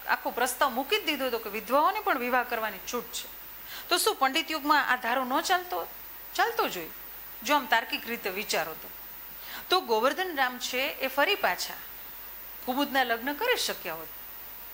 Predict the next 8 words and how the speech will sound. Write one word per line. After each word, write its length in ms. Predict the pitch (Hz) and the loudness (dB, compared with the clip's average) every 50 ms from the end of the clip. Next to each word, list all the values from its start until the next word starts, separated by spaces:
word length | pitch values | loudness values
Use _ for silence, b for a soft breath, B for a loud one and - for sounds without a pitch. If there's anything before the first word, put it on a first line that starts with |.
| - - - - - 233 | -16 -18 -18 -8 -2 0
નવીનચંદ્ર 520 | 247 269 262 226 185 202 190 180 170 165 | 2 2 0 -2 -4 -6 -8 -8 -6 -6
સાથે, 320 | 156 - 165 156 - - - - - - - - - - - - - | -4 -4 -4 -6 -8 -12 -16 -16 -16 -16 -16 -16 -16 -16 -16 -8 0
સરસ્વતીચંદ્ર 760 | - - 277 285 277 277 269 226 214 185 - 190 180 170 170 | 2 4 4 4 4 2 0 -2 -4 -6 -6 -8 -8 -8 -8
સાથે, 320 | 165 - - - - - - - B B B B B - | -8 -6 -8 -8 -10 -12 -14 -14 B B B B B -2
અને 360 | 233 226 233 233 214 190 185 | 0 2 2 2 2 0 -2
એના 500 | 180 160 202 214 226 220 208 185 170 165 170 | -4 -6 -2 0 2 2 2 2 0 -2 -4
સસરા, 500 | - - 202 190 - - 269 277 302 330 | -4 -2 -2 0 2 4 4 4 4 4
સાસુ, 560 | 330 - 330 285 294 294 - 330 302 277 262 | 4 4 4 4 4 2 -2 -6 -6 -8 -8